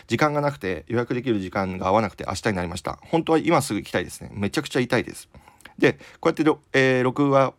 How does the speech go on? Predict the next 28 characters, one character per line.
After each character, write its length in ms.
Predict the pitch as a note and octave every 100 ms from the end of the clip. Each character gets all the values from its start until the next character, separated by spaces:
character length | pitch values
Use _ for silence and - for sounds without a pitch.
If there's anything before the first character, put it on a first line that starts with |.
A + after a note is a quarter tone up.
| -
あ、 180 | A#2+
録 180 | A2+ A#2+
音 80 | C#3
を 40 |
撮 120 | B2+ C#3+
っ 60 |
て 100 | B2+
い 80 | F#2
て、 340 | - G#2+ F2 - _ _ - _ _ _ _ -
あ 100 | C#3+
と 100 | C#3
こ 100 | A#2
の 120 | A#2+ C3+
後 140 | A#2
ブ 120 | G#2
ロ 100 | A#2
グ 60 | A#2
も 120 | A#2+
書 80 | A#2+
か 120 | -
な-、 60 | B2+
書 160 | - -
か 140 | C3
な 120 | B2
け 140 | G#2+ F#2+
れ 100 | F2
ば 160 | E2+
と、 220 | D#2+ B1